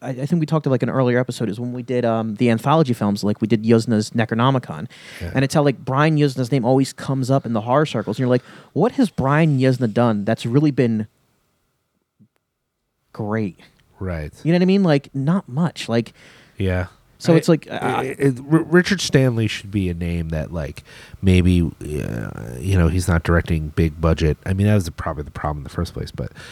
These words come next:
Speaker 2: maybe he wasn't gonna be the next Spielberg, but he should be, like, getting money at horror conventions. And I think he,
Speaker 1: Yeah.
Speaker 2: he's not even really at that level. It's like, there's Hardware, there's Dust Devil, and then it's kinda like, well, that's it.
Speaker 1: Yeah,
Speaker 2: You
Speaker 1: yeah,
Speaker 2: know?
Speaker 1: yeah.
Speaker 2: And,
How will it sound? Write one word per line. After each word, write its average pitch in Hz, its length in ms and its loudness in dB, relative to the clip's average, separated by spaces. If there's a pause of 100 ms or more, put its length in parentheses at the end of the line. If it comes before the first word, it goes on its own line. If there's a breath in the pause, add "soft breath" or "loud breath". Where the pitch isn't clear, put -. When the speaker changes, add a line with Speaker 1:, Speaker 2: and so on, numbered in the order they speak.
(160 loud breath)
Speaker 2:
maybe 104 220 2
he 95 120 0
wasn't 92 300 0
gonna 85 140 -2
be 82 100 -2
the 80 80 -4
next 78 220 -6
Spielberg, 101 500 -2
but 87 140 -2
he 117 80 0
should 135 340 2
be, 101 200 2
like, 82 380 -2 (640 soft breath)
getting 104 340 4
money 95 280 2
at 80 80 -2
horror 139 260 4
conventions. 85 560 -2
And 92 80 0
I 101 80 0
think 123 220 -8
he, 262 160 -2
Speaker 1:
Yeah. 113 200 0
Speaker 2:
he's 147 220 -2
not 175 100 2
even 147 220 -2
really 135 440 2
at 117 120 -2
that 127 220 -8
level. 101 500 -2 (340 loud breath)
It's 110 160 -4
like, 113 180 0
there's 104 180 -2
Hardware, 123 440 4
there's 110 160 0
Dust - 280 0
Devil, 87 400 -2
and 110 140 -4
then 160 120 2
it's 175 180 -2
kinda 185 240 -4
like, 180 260 -2
well, 175 360 -4
that's 190 220 0
it. 208 140 0 (220)
Speaker 1:
Yeah, 185 160 2
Speaker 2:
You 151 80 4
Speaker 1:
yeah, - 80 4
Speaker 2:
know? 160 160 4
Speaker 1:
yeah. 151 80 4
Speaker 2:
And, - 140 0